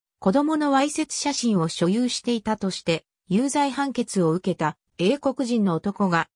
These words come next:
ハミルトンの著作を所持していたことも明らかになった。検察当局は当時、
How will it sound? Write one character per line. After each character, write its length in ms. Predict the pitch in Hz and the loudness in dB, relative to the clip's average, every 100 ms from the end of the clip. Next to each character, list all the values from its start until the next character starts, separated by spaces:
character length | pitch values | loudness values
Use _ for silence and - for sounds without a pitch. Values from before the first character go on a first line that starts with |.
| _ | _
ハ 200 | - - | -8 0
ミ 120 | 240 302 | 0 2
ル 140 | 285 | 0
ト 140 | 220 | 0
ン 100 | 196 | 2
の 80 | 185 | 2
著 180 | 180 170 | 0 -2
作 360 | 226 247 262 247 | 0 0 2 2
を 60 | |
所 180 | - 302 | 2 -2
持 140 | 302 | -2
し 100 | - | -4
て 80 | - | 0
い 140 | 208 185 | 0 0
た 120 | 190 | -4
こ 140 | 185 | -2
と 120 | 185 | -2
も 220 | 156 156 - _ - | -2 -2 -6 _ -4
明 260 | 147 - 302 | -4 -2 -6
ら 100 | 311 | -2
か 160 | 240 | 0
に 120 | 185 165 | 2 0
な 120 | 160 | -4
っ 60 | - | -8
た。 200 | 139 - _ _ _ _ _ | -12 -12 _ _ _ _ _
検 240 | - 262 320 | -2 -2 -2
察 280 | 320 - - | -6 -6 -4
当 180 | 285 | -4
局 260 | 262 214 185 | -2 -4 -2
は 120 | 165 | -2
当 260 | - 214 190 | 0 0 0
時、 260 | 170 156 | -2 -6